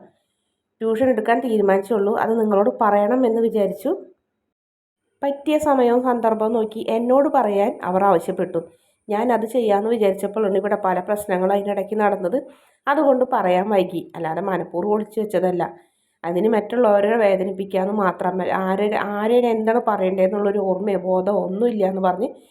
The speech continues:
ആദ്യമായി ഗോമതി അത്ര അധികം ദേഷ്യപ്പെട്ട് കഴിഞ്ഞിട്ട് അകത്തേക്ക് പോകും. ബാലൻ അങ്ങോട്ട് വല്ലാണ്ടായി നിൽക്കുന്നുണ്ട്. പിന്നെ കാണിക്കുന്നത് മിത്രനെയാണ്. ഇരുന്ന് പൊട്ടിക്കരയാണ് മിത്ര. മിത്ര വല്ലാത്ത വിഷമത്തിലാണ്. ആ സമയത്ത് ആര്യം വരും. ആര്യം വന്നിട്ട് ആര്യനൊന്നും പറയുന്നില്ല. മിത്രയുടെ കൈ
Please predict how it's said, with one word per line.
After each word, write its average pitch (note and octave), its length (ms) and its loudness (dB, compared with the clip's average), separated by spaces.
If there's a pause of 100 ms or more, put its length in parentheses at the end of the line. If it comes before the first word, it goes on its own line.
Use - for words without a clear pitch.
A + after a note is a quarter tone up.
(280)
ആദ്യമായി C#4 460 2
ഗോമതി G#3+ 400 0
അത്ര G3+ 320 -4
അധികം G#3+ 240 -2
ദേഷ്യപ്പെട്ട് F#3+ 480 -2
കഴിഞ്ഞിട്ട് G3 280 -2
അകത്തേക്ക് G#3+ 380 -2
പോകും. F3 240 -10
ബാലൻ G#3+ 340 0
അങ്ങോട്ട് A3 220 -4
വല്ലാണ്ടായി B3+ 480 0
നിൽക്കുന്നുണ്ട്. F3 500 -8 (840)
പിന്നെ D4 220 0
കാണിക്കുന്നത് B3+ 520 -2
മിത്രനെയാണ്. G3+ 600 -2 (180)
ഇരുന്ന് F#3+ 300 -10
പൊട്ടിക്കരയാണ് F#3+ 840 -4
മിത്ര. F3+ 280 -6 (720)
മിത്ര C#4+ 240 0
വല്ലാത്ത A3+ 420 2
വിഷമത്തിലാണ്. G#3+ 640 0
ആ G3 160 -2
സമയത്ത് F#3+ 400 -4
ആര്യം F#3 360 0
വരും. F3+ 300 0
ആര്യം E3+ 280 -6
വന്നിട്ട് F3+ 320 -8
ആര്യനൊന്നും F3 520 -2
പറയുന്നില്ല. F3 560 -2
മിത്രയുടെ A3+ 560 -4
കൈ F#3+ 200 -8